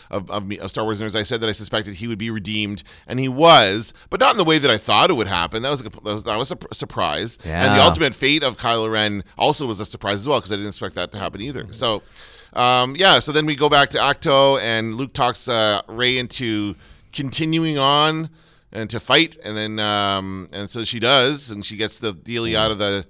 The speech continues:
Speaker 1: dealie. <laughs> She gets the little triangle thing out of the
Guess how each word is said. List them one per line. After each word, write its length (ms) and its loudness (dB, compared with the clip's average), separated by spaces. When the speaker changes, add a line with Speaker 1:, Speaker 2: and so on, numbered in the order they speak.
Speaker 1:
dealie. 420 -4
<laughs> 220 -12
She 160 -8
gets 200 -4
the 100 -2
little 360 -2
triangle 420 -2
thing 220 -4
out 120 2
of 80 -2
the 240 0